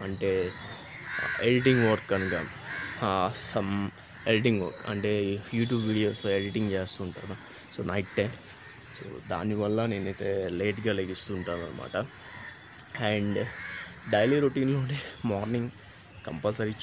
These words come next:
చాయ్ అయితే ఉండాలి. So, అది మాత్రం పక్కా. And ఇప్పుడైతే కొన్ని వర్కౌట్స్ అయితే చేస్తాను.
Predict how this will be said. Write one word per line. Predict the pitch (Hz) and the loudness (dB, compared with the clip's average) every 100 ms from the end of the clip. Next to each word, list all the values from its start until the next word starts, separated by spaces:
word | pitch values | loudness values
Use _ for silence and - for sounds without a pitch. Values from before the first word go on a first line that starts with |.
| - | -4
చాయ్ | 95 98 | 0 2
అయితే | 101 98 | 2 0
ఉండాలి. | 95 85 - 104 - - - - - | -2 -2 -4 -6 -10 -18 -16 -14 -8
So, | |
అది | 98 101 | -6 -2
మాత్రం | 110 110 107 110 104 | 0 0 0 -4 -2
పక్కా. | 95 - 90 - - - - - - - - - | -6 -4 -6 -6 -12 -14 -14 -12 -14 -14 -8 -4
And | 98 | -2
ఇప్పుడైతే | 101 - 127 127 127 | -2 -2 2 2 2
కొన్ని | 135 117 113 | 0 2 4
వర్కౌట్స్ | 110 110 - 131 | 2 0 0 2
అయితే | 127 107 | 2 2
చేస్తాను. | 98 92 - 87 92 | 2 2 0 -2 -4